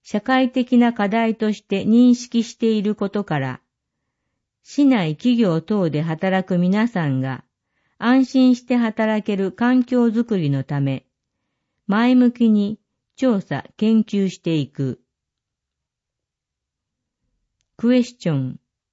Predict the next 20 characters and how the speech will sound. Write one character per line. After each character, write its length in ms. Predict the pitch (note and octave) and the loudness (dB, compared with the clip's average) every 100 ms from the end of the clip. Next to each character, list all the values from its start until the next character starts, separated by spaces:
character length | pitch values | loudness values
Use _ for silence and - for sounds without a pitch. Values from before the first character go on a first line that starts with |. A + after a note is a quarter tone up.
| _ _ _ _ _ _ _ _ _ | _ _ _ _ _ _ _ _ _
選 340 | - C4 C4+ | 0 2 2
択 320 | B3+ B3+ B3 | 0 -4 -4
的 520 | A#3+ A#3 A3+ A3 G#3 _ _ | -4 -4 -2 -6 -6 _ _
週 360 | - B3 C4 | -6 -2 -2
休 260 | B3 A#3+ A#3+ | -2 2 4
三 220 | A3 G#3+ | 6 4
日 260 | G#3 - B3+ | 0 -2 -4
制 300 | B3 B3 A#3 | 0 0 2
導 260 | F#3+ G#3+ G#3+ | 0 0 2
入 260 | G3+ G3 F#3 | 2 2 0
は、 280 | F3 E3+ - _ _ _ _ _ _ _ _ _ | -2 -6 -12 _ _ _ _ _ _ _ _ _
職 340 | - G#3+ B3+ | -6 -4 0
場 140 | B3 | 2
の 160 | B3 B3 | 4 6
魅 140 | A#3 | 4
力 320 | A3 A#3+ A#3 A3+ | 4 0 0 0
を 100 | A3 | 0
高 300 | G#3+ A3 G#3+ | -4 -2 0
め 140 | E3 | -2
て、 300 | D3 C3+ B2 | -2 -6 -8